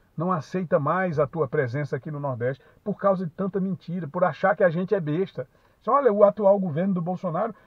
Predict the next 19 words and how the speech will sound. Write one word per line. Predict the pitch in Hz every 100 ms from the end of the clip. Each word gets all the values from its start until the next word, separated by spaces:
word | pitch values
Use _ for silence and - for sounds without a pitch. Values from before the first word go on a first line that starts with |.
| _ _
tá | 185
cobrindo | - 156 165 226 185
rombo." | 127 175 185
Rombo | 185 302 311
teu! | - 220 254 269 139 - _ _ _ _ _ _ _ _
Tu | 294
foi | - 269
que | 240
deixou | 214 160 247 240
um |
rombo | 143 190 277 247 202
nas | 190
finanças | - 180 185 - 160
do |
Brasil. | 160 160 131 123 190 151 _ _ -
Tu | 294
foi | 240 240
que | 208
deixaste | 202 139 214 208 - 143